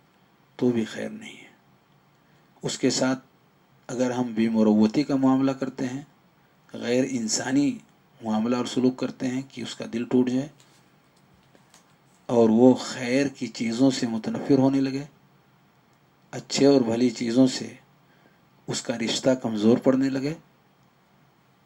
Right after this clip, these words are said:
तो हम उसको मज़ीद कमज़ोरी की तरफ ले जाने का ज़रिया बन रहे हैं।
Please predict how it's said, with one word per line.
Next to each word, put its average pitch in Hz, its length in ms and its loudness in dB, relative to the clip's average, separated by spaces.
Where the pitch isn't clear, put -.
तो 123 100 0
हम 139 240 0
उसको - 580 -2
मज़ीद 120 600 0
कमज़ोरी 110 440 -2
की 113 120 -12
तरफ 127 280 -8
ले 117 160 -8
जाने 110 240 -8
का 143 120 -10
ज़रिया 107 260 -10
बन 104 140 -12
रहे - 140 -18
हैं। - 220 -20